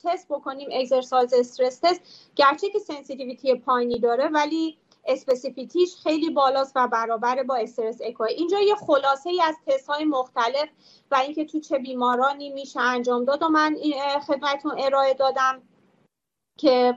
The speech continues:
شاید به خاطر وقت نتونم د-، دیتیل همه رو بگم خدمتتون. این هم کنتراندیکاسیون هاست که من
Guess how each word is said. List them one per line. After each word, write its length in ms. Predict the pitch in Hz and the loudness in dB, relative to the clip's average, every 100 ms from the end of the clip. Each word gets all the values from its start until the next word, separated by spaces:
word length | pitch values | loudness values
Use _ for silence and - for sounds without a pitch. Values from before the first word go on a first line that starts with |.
| - | -4
شاید 400 | - 277 285 240 | 0 2 2 -2
به 80 | 247 | -4
خاطر 340 | 247 262 247 | -6 -6 -4
وقت 160 | 254 285 | -2 -2
نتونم 440 | 302 311 269 247 240 | -4 -6 -6 -8 -4
د-، 40 | 220 220 | -2 -2
دیتیل 420 | 208 247 269 254 247 | -4 -6 -2 -2 -2
همه 300 | 247 233 233 269 | -2 -2 -2 -2
رو 80 | 285 | -2
بگم 320 | 294 285 277 | -2 -2 -6
خدمتتون. 600 | 277 254 269 277 269 285 285 - - - | -6 -6 -6 -4 -6 -8 -14 -20 -20 -8
این 200 | - 440 415 | 4 4 6
هم 140 | 415 | 2
کنتراندیکاسیون 1080 | 415 302 294 285 269 262 262 277 269 285 269 | 2 -6 -2 -2 -2 -4 -6 -6 -6 -8 -4
هاست 200 | 339 349 | -4 -2
که 80 | 349 | -2
من 240 | 330 349 | 0 -2